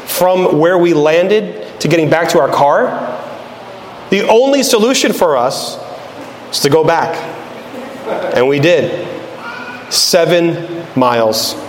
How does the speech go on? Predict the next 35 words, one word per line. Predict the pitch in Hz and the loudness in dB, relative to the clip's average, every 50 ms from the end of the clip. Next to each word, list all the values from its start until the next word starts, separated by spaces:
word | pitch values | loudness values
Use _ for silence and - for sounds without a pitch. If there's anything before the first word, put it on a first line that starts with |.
| - - - - - - - - | -14 -14 -14 -14 -16 -14 -6 0
of | 135 127 | 0 2
a | 131 | 2
walk. | 117 113 110 104 - - - - - - - - - - - - - - - - - - - - - - - | 4 4 2 2 0 -2 -4 -8 -8 -10 -12 -14 -14 -16 -16 -16 -16 -14 -14 -14 -14 -14 -12 -12 -12 -6 -2
For | - 151 | -2 0
someone | - 202 196 190 170 | 4 4 4 6 4
like | 156 143 135 | 4 4 2
me, | 160 160 147 | 2 2 4
that's, | 135 135 135 - | 2 2 2 0
for | - - | -2 -2
some | - - - 208 233 | 0 0 2 2 2
of | 214 165 | 2 2
you, | 180 202 175 151 | 2 2 2 2
it's | 139 143 - | 2 2 2
probably | - 175 165 151 | 2 2 2 2
nothing, | 139 143 135 - - 139 123 | 2 2 2 2 0 0 2
but | 123 131 | 2 2
for | 127 - 147 | 2 2 2
me, | 151 160 147 | 2 2 2
that's, | 139 139 143 - - - - - - - - - - - - - - - - - | 2 2 2 0 -4 -6 -8 -10 -14 -16 -16 -16 -16 -16 -16 -16 -16 -18 -4 0
that's | 135 151 151 | 0 2 2
a | 160 147 | 2 2
year's | 143 156 165 170 151 127 | 2 2 2 2 2 2
worth | 135 147 139 127 - | 2 2 2 2 2
of | 135 113 113 | 0 0 2
walking. | 117 127 131 135 131 135 135 123 104 - | 2 4 4 4 4 2 0 0 0 -2
Um, | - - - - - - - - - - - - - - - - - 147 156 147 147 - - - - - - - - - - - - - - - - - - - - - - - - - - - - - - - - | -4 -6 -8 -10 -8 -6 -4 -4 -2 -2 -2 -2 -2 0 0 2 2 2 2 2 0 0 -2 -2 -4 -6 -6 -6 -8 -10 -12 -12 -14 -14 -14 -14 -14 -14 -14 -14 -14 -14 -16 -16 -18 -18 -18 -18 -18 -18 -18 -6 -2
I | - 160 185 220 240 226 202 | 0 2 4 4 4 4 4
understand | 202 196 185 170 - - - 214 202 214 185 160 | 4 2 2 2 0 0 0 2 4 4 4 4
what | 156 160 165 | 4 2 2
it's | 165 - | 2 0
like, | 185 185 202 - - 165 156 160 156 160 - - - - - - - - - - - | 2 2 4 4 4 4 2 0 -2 -6 -8 -8 -10 -12 -12 -14 -14 -16 -8 -4 -2
and | 143 151 | -2 0
so | - - 226 226 | 2 2 4 4
do | 226 | 4
you, | 190 160 160 202 254 247 180 143 123 123 127 | 2 2 2 2 2 2 2 2 0 0 -2